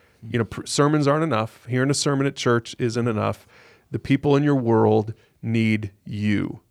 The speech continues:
Speaker 2: They need you to walk with them, to answer their questions. Just,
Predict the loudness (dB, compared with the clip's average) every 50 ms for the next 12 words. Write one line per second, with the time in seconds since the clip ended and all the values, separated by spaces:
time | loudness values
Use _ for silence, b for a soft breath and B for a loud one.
0 | _ -4 -2 0 0 0 -2 -2 0 2 2 4 2 2 0 0 -2 -2 -2 -4
1 | -4 0 2 4 4 2 2 0 -2 -2 -2 -2 -2 -2 0 0 0 -2 -4 -4
2 | -6 -8 -6 -6 -6 -6 -4 -4 -6 -6 -6 -4 -2 0 0 0 -2 -6 -6 -4
3 | -4 -4 -4 -6 -10